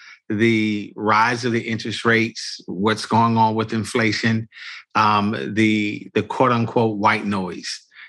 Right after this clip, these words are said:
that's pretty much out there right now in regards to the industry, and everybody wanting to pause and take a step back and not put their house on the market because they're,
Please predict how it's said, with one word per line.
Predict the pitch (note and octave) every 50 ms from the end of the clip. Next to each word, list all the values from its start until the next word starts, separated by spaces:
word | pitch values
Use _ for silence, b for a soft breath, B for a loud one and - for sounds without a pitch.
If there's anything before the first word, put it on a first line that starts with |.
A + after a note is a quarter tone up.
| B B
that's | - G#2 G#2 F#2+ -
pretty | - - B2+ A2
much | G#2 G#2 G2+ F#2+ -
out | G2 G2 F#2+ -
there | G2 F#2+ G2
right | F#2+ G2 F#2+ F#2+ G2
now | G2 G2+ F#2+ F2+ F2+ - -
in | G#2+ A2+ A2
regards | G#2+ G2+ G#2 G#2+ G2+ G2+ G2+ -
to | - G2+
the | F#2+ G2 -
industry, | F#2+ G#2+ G2+ F#2+ F#2+ - - - F#2+ F#2 F2 F#2+ _ B B B B B B B _ -
and | A2 G#2 G#2 G2+ G2 G2+ G2 - -
everybody | A2 A2+ A2 A2+ A#2+ A2+ G#2 G#2+ G#2 G#2 G#2 G#2 G2+
wanting | G2 G2 G2+ G#2 G#2+ G#2 G2+ G2+ -
to | - - F2+ F2 -
pause | - - - - B2+ A2+ A2 G#2+ G2+ G2+ G2 F#2+ F#2+
and | F#2 F#2 F#2
take | - G2+ F2+
a | G2 G2
step | - - - F#2+ - -
back | F#2+ F2+ G2 G2 F#2+ F#2 F#2 - - - - - _ B B B B B B B B B -
and | G2+ G2+ G2 G2 F#2+ F#2 F#2 F#2 F2+ F#2 G2
not | G#2+ A2+ A2+ - - -
put | - G#2+ -
their | G#2 G2 F#2
house | - G#2 F#2+ F2 F2+ -
on | F#2 F2+
the | F#2
market | F#2 F#2 F#2 F#2 F#2 F#2 - F#2 F2
because | F2+ F2 - G2 F#2+ F2
they're, | E2+ G2+ G2 F#2+ F#2+ F#2+ F#2+ F2+ E2+ - -